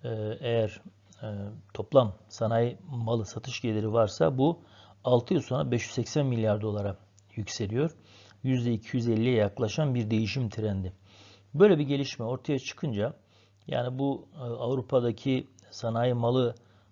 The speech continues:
e, satış gelirlerindeki değişim ile A B D'nin değişimi ile ve diğer, diğer bölgeler Rusların değişimi ile karşılaştırınca, e, çok, e, büyük bir artışa tekabül ediyor. Yani yüzde on üç avroda beş yıldaki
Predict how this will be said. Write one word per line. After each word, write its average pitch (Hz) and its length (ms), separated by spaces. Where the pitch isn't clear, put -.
e, 117 120
satış - 380
gelirlerindeki 117 760
değişim 110 440
ile 104 200
A 110 240
B 117 160
D'nin 131 340
değişimi 110 480
ile 117 320
ve 117 260
diğer, 127 360
diğer 123 260
bölgeler 110 340
Rusların 117 540
değişimi 117 440
ile 110 140
karşılaştırınca, 113 960
e, 123 40
çok, 135 320
e, - 60
büyük 143 220
bir 147 60
artışa - 400
tekabül 98 540
ediyor. 95 400
Yani 110 400
yüzde 117 300
on 117 160
üç 104 240
avroda 107 520
beş 110 260
yıldaki 95 560